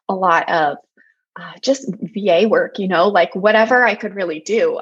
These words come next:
Um, I was finding jobs on Upwork. I was finding jobs on Facebook, all sorts of places. And so I was making decent money. I wasn't doing bad. I was hustling hard. And in that, I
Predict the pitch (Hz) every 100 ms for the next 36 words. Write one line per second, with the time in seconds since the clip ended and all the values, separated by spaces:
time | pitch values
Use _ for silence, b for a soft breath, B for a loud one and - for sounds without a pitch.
0 | - 185 165 - 202 - 202 196 170 139
1 | - - - 220 - 208 208 175 - 175
2 | 160 - - - - - 233 233 214 190
3 | _ B B B B B B _ _ -
4 | 226 214 - 185 - 175 180 170 165 -
5 | 202 185 180 180 - - - 262 240 220
6 | 208 190 160 - _ - 277 339 339 339
7 | 247 196 226 - 151 175 185 170 190 196
8 | 170 - 202 185 190 151 165 165 156 -
9 | 190 - 160 160 160 127 156 - _ _
10 | _ _ _ _ - 233 233 208 202 185
11 | 185 - 208 208 220 202 185 175 - 196
12 | 185 175 170